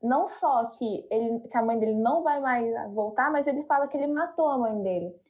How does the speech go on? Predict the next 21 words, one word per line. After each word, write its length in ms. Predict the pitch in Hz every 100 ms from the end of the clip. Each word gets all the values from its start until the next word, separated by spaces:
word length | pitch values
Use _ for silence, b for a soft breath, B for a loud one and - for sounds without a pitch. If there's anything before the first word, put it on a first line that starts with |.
| -
Ele 180 | 220 240
fala 340 | 262 254 294
so-, 380 | 294 254 233 - -
sobre 200 | 226 226
a 100 | 220
morte 380 | 214 220 226
ali 240 | 247 233 247
de 100 | 254
uma 180 | 262 254
forma, 720 | 254 233 240 247 254 247 233 B B -
é, 560 | 233 233 233 226 220 220
que 260 | - 269 240
era 140 | 262 330
uma 100 | 330
coisa 220 | 320 302
que 80 | 302
o 40 |
Koda, 260 | 294 285 285
ele 80 |
já 180 | 285 302
tinha. 540 | 302 - 285 254 185